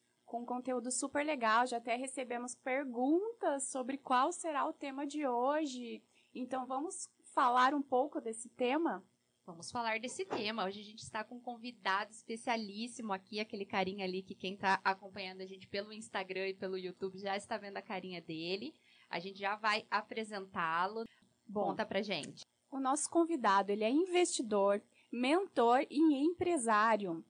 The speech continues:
Speaker 1: Ele está à frente da Soldom Gestão de Ativos. Ele trabalha já no mercado financeiro tem dez anos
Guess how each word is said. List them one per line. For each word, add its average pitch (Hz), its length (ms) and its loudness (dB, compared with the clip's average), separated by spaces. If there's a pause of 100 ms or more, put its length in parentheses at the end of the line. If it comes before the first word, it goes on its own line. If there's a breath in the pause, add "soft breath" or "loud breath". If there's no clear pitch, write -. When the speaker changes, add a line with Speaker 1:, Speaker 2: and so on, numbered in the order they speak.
(320 soft breath)
Speaker 1:
Ele 214 220 -2
está 254 400 4
à 277 60 4
frente 240 500 0
da 208 160 4
Soldom 254 840 2
Gestão 233 600 0
de 269 120 2
Ativos. 214 760 -2 (300 soft breath)
Ele 247 240 2
trabalha 240 640 4
já 226 200 2
no 226 100 0
mercado 254 420 2
financeiro 233 640 -2
tem 247 300 -2
dez 240 560 4
anos 220 500 2